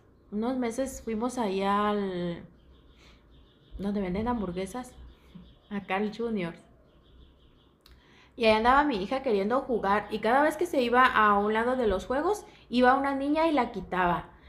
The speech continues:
Y se iba para el otro lado, iba la niña y la quitaba. O sea que sí hay niños que son así de groseros y los papás no los ven, no los ven porque,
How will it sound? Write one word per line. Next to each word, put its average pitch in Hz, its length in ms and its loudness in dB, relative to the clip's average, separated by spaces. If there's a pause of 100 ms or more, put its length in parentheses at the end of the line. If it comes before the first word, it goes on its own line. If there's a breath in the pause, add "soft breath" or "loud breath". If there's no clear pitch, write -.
(200 loud breath)
Y 226 280 -2
se 240 80 4
iba 254 180 4
para 311 180 4
el 269 60 2
otro 262 220 0
lado, 311 240 4
iba 269 220 4
la 285 100 0
niña 254 240 0
y 285 40 2
la 262 180 2
quitaba. 208 380 -2
O 180 60 -2
sea 220 240 -2
que 254 120 0
sí 247 160 -2
hay 233 80 0
niños 240 260 -4
que 220 100 -10
son 196 220 -4
así 220 220 -4
de 220 100 0
groseros 196 640 -2 (320 loud breath)
y 226 240 -2
los 220 220 0
papás 240 340 -4
no 247 140 4
los 269 240 4
ven, 277 400 2 (320)
no 226 120 0
los 269 220 2
ven 277 220 0
porque, 208 600 -2